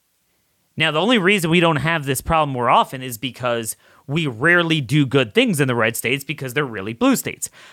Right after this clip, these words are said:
But this is the one thing, if you had to take a look, if you had to kind of give a broad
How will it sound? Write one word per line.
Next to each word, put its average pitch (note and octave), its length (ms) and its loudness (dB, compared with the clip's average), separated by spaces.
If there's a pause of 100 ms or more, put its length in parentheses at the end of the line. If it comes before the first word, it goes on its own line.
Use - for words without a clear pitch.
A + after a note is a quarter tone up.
(100)
But - 160 -8
this A#3 180 -2
is E3 140 -8
the D#3+ 100 0
one F3 400 0
thing, G3 220 2
if C#3 100 -4
you D3+ 100 -2
had G3 220 -4
to - 80 -18
take F#3 280 -8
a F3 40 -4
look, D#3 300 -6
if D#3 100 -12
you E3+ 80 0
had G#3 120 -2
to F#3+ 60 -4
kind E3 220 -4
of C#3 120 -8
give D#3 160 -2
a C3 220 4 (880)
broad F#3 720 2